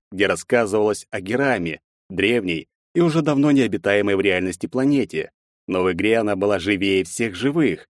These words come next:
а все охотники за оружием древних, бросившиеся туда в надежде сорвать куш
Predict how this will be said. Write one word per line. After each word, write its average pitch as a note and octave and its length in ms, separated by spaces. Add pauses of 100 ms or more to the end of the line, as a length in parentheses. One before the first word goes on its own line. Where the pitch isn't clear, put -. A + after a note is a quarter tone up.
(340)
а F2+ 120
все G2 260
охотники F#2+ 500
за F#2+ 180
оружием F#2 420
древних, G2+ 560 (320)
бросившиеся B2+ 680
туда D3 240
в F#2 40
надежде G2 380
сорвать G#2 360
куш - 360